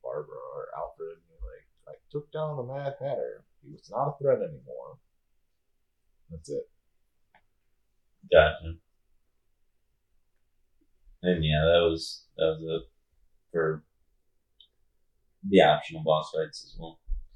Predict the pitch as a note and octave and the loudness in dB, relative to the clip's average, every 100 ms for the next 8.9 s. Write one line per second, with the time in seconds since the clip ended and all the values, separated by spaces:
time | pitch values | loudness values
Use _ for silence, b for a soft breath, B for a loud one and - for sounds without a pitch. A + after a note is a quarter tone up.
0 | - _ _ _ _ E2+ F2 F2 F2+ F#2+ | -20 _ _ _ _ 0 2 4 2 0
1 | - _ _ _ _ _ _ _ _ _ | -4 _ _ _ _ _ _ _ _ _
2 | _ _ _ _ - - _ _ - G2 | _ _ _ _ -12 -12 _ _ 12 12
3 | F2 F2+ A#2+ A#2+ A2+ A2 G2 F2+ F2+ F2+ | 12 12 12 12 12 12 12 12 12 6
4 | F2 E2+ D#2+ D2+ _ E2 - C#2 C#2 - | 6 6 0 -2 _ -6 4 4 4 0
5 | C#2+ C#2+ C#2+ C#2+ - _ _ _ _ _ | -2 -2 -8 -12 -16 _ _ _ _ _
6 | F#3+ - - - - - - - C#2 C#2+ | 2 2 2 4 6 6 2 -10 -12 -12
7 | C#2+ C#2+ C#2 D2 C#2+ - _ _ _ _ | 4 6 6 4 -2 -4 _ _ _ _
8 | _ - G2 G2 F#2 - E2+ E2+ | _ -14 -2 2 2 -2 -18 -18